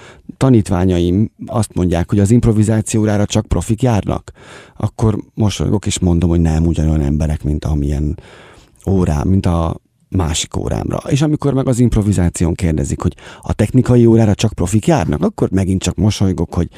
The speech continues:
nem, nem, oda is ugyanúgy húsvér emberek. Szóval, hogy mindig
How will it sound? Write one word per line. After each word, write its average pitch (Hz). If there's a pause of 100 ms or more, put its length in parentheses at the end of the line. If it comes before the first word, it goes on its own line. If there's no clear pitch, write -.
(340)
nem, 120
nem, 104
oda 87
is 78
ugyanúgy 87
húsvér 69
emberek. 55 (280)
Szóval, 104
hogy 117
mindig 123